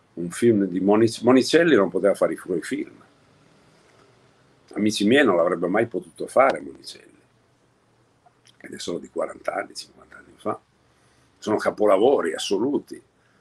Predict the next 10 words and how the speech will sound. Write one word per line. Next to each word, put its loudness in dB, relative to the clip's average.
perché -6
devi -4
fare -2
attenzione -6
a -8
come -8
parli, -10
a -20
come -10
dici, -14